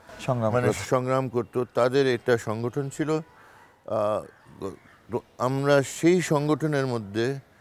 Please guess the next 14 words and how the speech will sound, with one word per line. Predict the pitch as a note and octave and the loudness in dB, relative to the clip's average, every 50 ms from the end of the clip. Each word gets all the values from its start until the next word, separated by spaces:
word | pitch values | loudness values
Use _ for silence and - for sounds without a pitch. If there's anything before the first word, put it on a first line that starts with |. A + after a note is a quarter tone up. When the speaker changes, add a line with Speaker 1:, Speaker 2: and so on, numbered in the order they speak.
| - - _ _ | -20 -20 _ _
Speaker 2:
সেই | - - E3+ E3 | 0 4 6 6
ঐতিহ্যকে | D#3 D3+ D3 C#3 - E3 D3 C#3+ D3 E3+ D3 - D#3 C#3+ | 8 6 4 2 -2 -6 -4 0 0 0 2 2 0 0
রেখে | C#3 C3+ A2+ - C#3 A#2+ | 2 0 0 0 -2 -2
আমরা | B2+ C3 C3 C3 | -2 0 -2 -2
তখন | B2 - B2 B2+ C#3+ D#3 D3+ C#3 - - - - _ _ _ - | -2 -2 -4 -2 -2 -2 -4 -6 -8 -14 -20 -20 _ _ _ -2
আফ্রিকাতে | B2 C3+ - E3 F3 D#3+ E3+ E3 C#3+ C#3+ D3+ C#3 | -2 0 2 0 0 2 2 2 2 2 0 0
যেসব | C3+ C3 - D3 C#3 B2 G#2 - | 0 0 2 2 0 0 0 -2
কলোনিয়ালিজমের | B2+ C3 B2+ C3 C3+ C3+ C3 B2+ C3 C3+ C3 B2+ A#2 | -2 0 0 0 0 -2 -2 -2 -2 -2 -2 -4 -4
বিরুদ্ধে | G#2+ A2+ B2 B2 A2+ G#2+ B2+ B2 | -4 -4 -4 -4 -2 0 0 0
যে, | A2 A#2 A#2 A2+ | 2 2 0 0
যে, | A2+ A2+ A2+ G#2+ G#2+ G#2+ | 0 -2 -2 -2 -2 -2
যে | G#2+ G2+ | -2 0
আন্দোলনগুলো | G#2+ A#2+ B2 B2 C3 B2+ B2+ C3 A#2+ B2 B2 A#2 | 0 0 0 0 -2 -2 -2 -4 -4 -2 -4 -2
চলছিল, | - C3 A#2+ A#2 - - C3 C#3 C3+ | -2 -4 -4 -4 -4 -4 -4 -4 -4